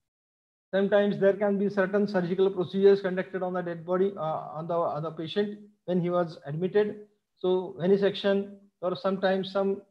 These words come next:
uh, incised wound will be there or stab wound will be there on the abdomen to make,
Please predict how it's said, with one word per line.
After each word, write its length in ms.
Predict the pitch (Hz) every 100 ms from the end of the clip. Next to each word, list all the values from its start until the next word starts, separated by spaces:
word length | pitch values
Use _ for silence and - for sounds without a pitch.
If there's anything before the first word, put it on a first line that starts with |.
| _ _ _ _ 156
uh, 680 | 160 147 143 139 131 127 120 117 110 110 107 107 123 151
incised 420 | 180 165 208 196
wound 200 | 196 208
will 160 | 196 196
be 80 | 185
there 240 | 196 196
or 100 | 190
stab 300 | 185 180 180
wound 180 | 190 190
will 80 | 196
be 60 |
there 200 | 185 190
on 100 | 190
the 80 | 190
abdomen 500 | 165 160 190 190 190
to 80 | 190
make, 220 | 180 175